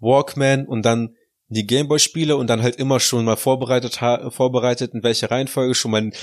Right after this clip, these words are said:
Mixtape zusammengebaut hat, äh, zusammengebastelt hat, dann, äh, den Gameboy, möglichst Batterien, alles vollladen und so weiter, äh, schon mal so den Hype dafür anfangen, am Abend nicht mal f-, anfangen zu zocken, weil man schon sich darauf freut, im Auto zu, zu spielen.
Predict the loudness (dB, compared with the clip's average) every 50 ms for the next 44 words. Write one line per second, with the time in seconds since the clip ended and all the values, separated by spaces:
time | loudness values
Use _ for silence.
0 | -18 -12 _ -2 0 0 0 2 2 2 0 0 0 -2 -4 -2 -2 -2 0 0
1 | 0 0 0 0 -2 0 2 2 4 2 2 2 0 0 0 0 -4 -6 -4 -2
2 | 0 0 0 -2 0 0 -2 0 0 0 -2 -2 -2 -2 0 0 0 0 -2 -2
3 | -2 -2 -2 -2 -2 -2 -4 -2 -4 -4 -4 -2 -2 -2 -2 -4 -10 -10 -6 -4
4 | -4 -2 0 2 2 2 2 2 2 2 2 0 -4 -8 -12 -8 -4 -2 -2 -2
5 | 0 0 0 0 0 -2 -2 -2 -2 -2 -2 -2 -2 -2 -2 0 -2 0 0 0
6 | 0 2 2 2 2 0 0 -2 -2 -2 0 2 2 2 2 2 0 -4 -4 -6
7 | -10 -18 -20 -20 -20 _ -14 -6 -2 -2 0 0 0 0 2 2 2 2 0 -2
8 | -6 -4 -2 -2 -2 0 2 0 0 2 0 -2 -2 -2 -2 -4 -4 -2 -2 -2
9 | -2 -2 -4 -2 0 0 0 0 0 0 0 0 2 0 -2 -2 -4 -4 -2 -2
10 | -2 0 -2 -2 0 -2 -2 0 0 0 0 -2 -2 -2 -2 -2 -2 -2 -2 -2
11 | -2 -2 -2 -2 0 -2 -2 -2 0 0 0 0 0 0 0 0 0 0 -2 -2
12 | -2 -4 -4 -4 -8 -10 -12 -8 -6 -4 -4 -4 -4 -2 0 0 0 0 -2